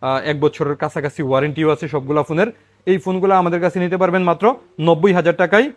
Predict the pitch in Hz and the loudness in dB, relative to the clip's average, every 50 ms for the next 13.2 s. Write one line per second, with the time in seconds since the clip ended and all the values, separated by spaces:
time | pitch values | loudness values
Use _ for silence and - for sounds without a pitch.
0 | _ _ _ _ 139 147 143 - - 196 233 269 262 - _ _ _ - - - | _ _ _ _ -2 -2 -2 0 0 -2 -2 -2 -6 -12 _ _ _ -16 -2 2
1 | 196 196 190 208 254 359 - _ _ - 156 160 175 185 196 175 190 175 - 185 | 4 4 6 4 4 2 0 _ _ -2 0 0 2 0 0 0 -2 -2 -2 0
2 | 175 160 170 160 170 190 180 196 233 240 - - 156 160 170 160 156 165 175 170 | 2 2 2 2 2 2 4 4 2 2 0 -4 -2 -2 0 2 2 0 0 0
3 | 190 175 165 160 165 170 165 - 196 180 170 175 170 175 175 180 190 185 180 185 | 0 0 0 0 0 -2 -4 -2 -2 0 2 2 4 2 2 0 0 -2 -2 -2
4 | 190 175 165 165 160 170 165 180 175 175 175 175 185 175 185 180 240 269 269 - | -2 0 0 0 0 0 0 0 -2 -2 -2 -2 0 0 0 0 0 -2 -4 -12
5 | _ _ _ _ - - 180 175 - 175 160 185 180 170 165 156 190 190 175 - | _ _ _ _ -2 0 0 2 2 0 2 2 2 2 2 0 -2 -4 -6 -2
6 | - 196 190 185 185 185 185 185 185 - 160 160 151 - 160 156 - 156 131 123 | -2 0 2 4 6 6 6 4 4 2 2 2 4 2 0 0 0 -2 -2 -4
7 | 139 131 - 175 170 160 - 156 156 139 - - - _ _ _ _ _ _ - | -6 -6 -4 -2 -2 -2 0 -2 -2 -4 -4 -8 -20 _ _ _ _ _ _ -8
8 | - 165 165 - - 147 120 - - _ _ _ _ _ _ _ _ _ _ - | -4 -4 -4 -2 -2 -2 -2 -2 -6 _ _ _ _ _ _ _ _ _ _ -6
9 | 135 139 - 170 180 214 226 226 _ _ _ _ _ _ _ _ - - 202 208 | -6 -4 -4 -4 -4 -4 -4 -8 _ _ _ _ _ _ _ _ -4 0 0 2
10 | 208 214 208 185 196 190 202 190 180 196 170 - 196 180 185 180 175 185 180 190 | 4 2 2 2 0 -2 -4 -2 -4 -6 -4 -4 -2 -2 0 0 0 0 0 0
11 | 185 170 190 156 214 233 214 175 160 156 147 160 151 147 139 139 160 - - _ | 0 -2 -4 -2 -2 -2 -2 -2 -4 -4 -4 -4 -4 -2 -4 -4 -4 -8 -14 _
12 | - 143 143 147 143 151 139 135 135 143 123 - 147 131 131 127 123 123 117 110 | -10 -8 -8 -6 -4 -4 -6 -4 -6 -8 -8 -6 -6 -4 -4 -4 -4 -6 -6 -6
13 | 107 98 - - | -8 -8 -10 -18